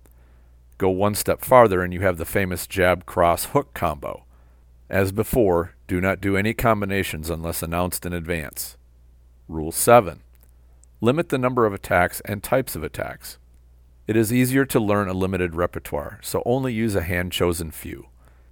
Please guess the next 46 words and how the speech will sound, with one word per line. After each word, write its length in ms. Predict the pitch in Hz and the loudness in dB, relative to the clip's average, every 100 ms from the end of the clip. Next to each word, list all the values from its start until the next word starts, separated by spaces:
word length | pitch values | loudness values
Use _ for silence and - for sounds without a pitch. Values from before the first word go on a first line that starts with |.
| - - | -20 -8
If 180 | - - | -4 2
you 100 | 123 | 4
are 100 | 120 | 4
questioned 440 | - 123 - 110 | 6 4 4 -2
about 260 | 98 95 - | 2 2 4
why 200 | 98 101 | 4 6
others' 300 | 104 98 92 | 6 2 -2
attacks 420 | 92 101 92 - | 0 2 2 0
aren't 200 | 85 85 | -6 -4
used, 460 | 104 90 80 - - | -2 -2 -2 -8 -4
merely 280 | 104 107 | -2 0
say 180 | 95 107 | 0 0
that 180 | 92 87 | 0 0
they 120 | 92 | 0
are 100 | 85 | 0
representative 720 | 90 98 98 90 92 90 85 | 0 -2 -2 0 0 0 -2
of 100 | 80 | -2
many 280 | 87 95 87 | -4 -6 -4
other 240 | 95 90 | -4 -4
kinds 340 | - - 90 78 | -4 -2 -2 -4
of 80 | 69 | -10
attacks. 600 | - - - - - - _ _ _ - | -8 -8 -8 -10 -16 -18 _ _ _ -4
Rule 260 | 92 87 90 | 0 0 2
eight. 340 | 113 90 - - - - _ _ _ | 2 2 -4 -20 -20 -20 _ _ _
All 220 | - 107 120 | 6 8 8
attacks 460 | - 104 104 - | 6 4 4 2
must 260 | 95 95 - | -2 -2 -2
be 120 | 95 | -4
telegraphed. 760 | - 98 87 80 78 - - - - _ - - - - | 2 2 2 -2 -8 -10 -12 -20 -20 _ -20 -20 -14 -6
There's 220 | 92 90 | -4 -2
no 140 | 110 | -2
better 280 | 110 117 107 | 2 2 2
example 540 | 101 95 90 87 90 | 0 0 -2 -2 -4
than 140 | 87 87 | -4 -6
the 100 | 85 | -8
attacks 440 | - 95 95 - | -2 0 0 0
of 80 | 85 | -10
Shomenuchi 720 | - 95 95 92 87 - 85 | -4 -4 -2 -6 -6 -6 -6
and 100 | 85 | -6
Yokomenuchi, 720 | 85 95 - 82 78 - - 87 | -4 -4 -4 -10 -10 -12 -10 -8
which 260 | 82 78 | -6 -6
are 100 | 85 | -6
not 220 | 87 104 104 | -4 -2 -2
only 220 | 98 87 | -4 -4
simple 400 | - 151 - 82 | -4 -2 -2 -4
attacks, 500 | - 80 78 - | -2 -4 -4 -6